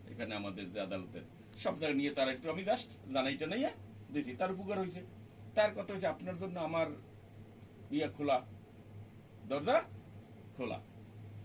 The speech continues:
আমরা টাউন হলে প্রোগ্রাম করলাম, তখন সমা রেজাউল করিম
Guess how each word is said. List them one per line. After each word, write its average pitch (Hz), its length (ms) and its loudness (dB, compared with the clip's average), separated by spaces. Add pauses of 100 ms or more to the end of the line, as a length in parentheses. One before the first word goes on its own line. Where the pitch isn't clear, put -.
(380)
আমরা 190 280 4
টাউন 202 300 6
হলে 214 160 6
প্রোগ্রাম 214 520 4
করলাম, 226 460 6 (760)
তখন 165 160 2
সমা 175 320 2
রেজাউল 170 280 4
করিম 226 320 2